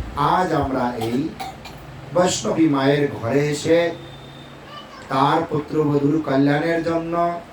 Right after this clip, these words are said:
এটাই বলবো, যদি হরিভজনের রাস্তাকে সুগম করে, হরিভজনের দ্বারা, কথামৃত শ্রবণের দ্বারা এইভাবে তিনি তার দিন বা সময় ব্যতীত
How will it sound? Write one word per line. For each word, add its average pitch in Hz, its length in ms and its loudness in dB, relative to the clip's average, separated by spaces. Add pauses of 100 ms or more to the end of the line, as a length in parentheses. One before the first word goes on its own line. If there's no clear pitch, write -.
(120)
এটাই 196 460 2
বলবো, 147 500 2 (880)
যদি 170 440 2 (200)
হরিভজনের 160 680 2
রাস্তাকে 147 520 0
সুগম 147 640 2
করে, 175 440 4 (760)
হরিভজনের 147 720 2
দ্বারা, 147 540 2 (240)
কথামৃত 156 600 -2
শ্রবণের 147 680 2
দ্বারা 147 540 2 (380)
এইভাবে 156 840 2 (540)
তিনি 143 420 0 (220)
তার 123 220 0 (300)
দিন 170 320 2
বা 135 200 0
সময় 135 520 0
ব্যতীত 151 420 2